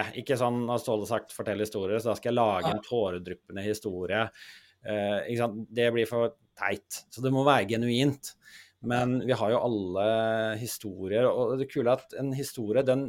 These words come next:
Speaker 1: den gir produktet ditt eller bedriften din en, en egen dimensjon som ingen kan konkurrere med, for at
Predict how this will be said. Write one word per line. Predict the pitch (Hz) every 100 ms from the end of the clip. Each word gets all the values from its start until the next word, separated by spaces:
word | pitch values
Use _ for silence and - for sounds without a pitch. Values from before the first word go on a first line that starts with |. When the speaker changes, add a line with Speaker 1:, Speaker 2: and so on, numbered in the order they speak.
| 82
Speaker 1:
den | 139
gir | 131 110 101 107 120 131 _
produktet | 143 117 110 - 107
ditt | 113 -
eller | 117 120
bedriften | 113 - - 104
din | 117
en, | 123 107
en | 120 123
egen | - 135 117 90 87 90
dimensjon | 104 117 123 135 160
som | 175 151
ingen | 151 120 127
kan | - 101
konkurrere | - 110 135 104 98
med, | 151 180
for | -
at | 135